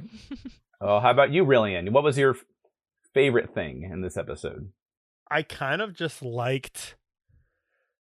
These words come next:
Speaker 3: uh, the pacing. Again, I keep talking about the pacing. It's so weird. Uh, I just, I felt like it kind of, especially with the Marshwiggles, it kind of settled in.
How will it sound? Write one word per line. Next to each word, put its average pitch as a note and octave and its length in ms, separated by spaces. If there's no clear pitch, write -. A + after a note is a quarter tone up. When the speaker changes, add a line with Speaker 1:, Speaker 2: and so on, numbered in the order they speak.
Speaker 3:
uh, C3+ 720
the B2 100
pacing. - 640
Again, D3+ 240
I G3 80
keep D#4 180
talking A3 300
about D#3+ 100
the C#3+ 60
pacing. D#3 380
It's B2+ 140
so A#3+ 140
weird. C#3+ 440
Uh, F#3 360
I E3+ 100
just, - 320
I D#3 100
felt - 140
like E3 140
it D#3+ 100
kind E3 160
of, - 80
especially D#3+ 440
with C3+ 200
the A2+ 320
Marshwiggles, D3 540
it - 40
kind A#2 140
of G2+ 100
settled D3+ 640
in. C#3+ 360